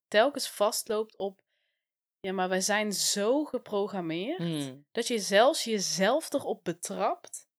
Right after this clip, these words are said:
Speaker 2: Ja.
Speaker 1: het ook te doen.
Speaker 2: Ja.
Speaker 1: En dan zit je natuurlijk gewoon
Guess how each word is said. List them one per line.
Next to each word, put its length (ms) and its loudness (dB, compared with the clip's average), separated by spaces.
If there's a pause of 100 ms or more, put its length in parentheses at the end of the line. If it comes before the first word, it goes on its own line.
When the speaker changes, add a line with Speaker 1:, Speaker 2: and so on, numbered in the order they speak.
Speaker 2:
Ja. 300 -2 (300)
Speaker 1:
het 220 -2
ook 280 0
te 140 -6
doen. 460 -10
Speaker 2:
Ja. 240 2 (260)
Speaker 1:
En 340 -6
dan 320 6
zit 220 -6
je 80 -6
natuurlijk 420 -8
gewoon 360 -4